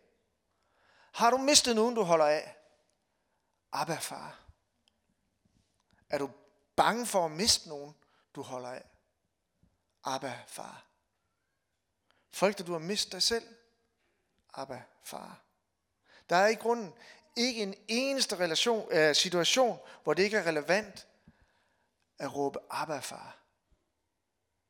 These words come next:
Med et "Abba, far", så afsluttes vores søgen efter identitet. Ligesom vores tendens til at spejle os selv og sammenligne os med vores omgivelser, det bringes til ophør.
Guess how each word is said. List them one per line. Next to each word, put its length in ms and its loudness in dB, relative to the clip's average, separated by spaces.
Med 120 0
et 160 0
"Abba, 280 4
far", 400 -6
så 200 -6
afsluttes 1000 -4
vores 160 -4
søgen 280 -4
efter 220 -8
identitet. 720 -6
Ligesom 300 0
vores 260 -2
tendens 580 -4
til 120 -6
at 80 -4
spejle 440 0
os 80 -2
selv 240 -2
og 100 -4
sammenligne 520 -4
os 160 -10
med 80 -10
vores 220 -8
omgivelser, 640 -8
det 100 -12
bringes 260 -4
til 100 -4
ophør. 400 -2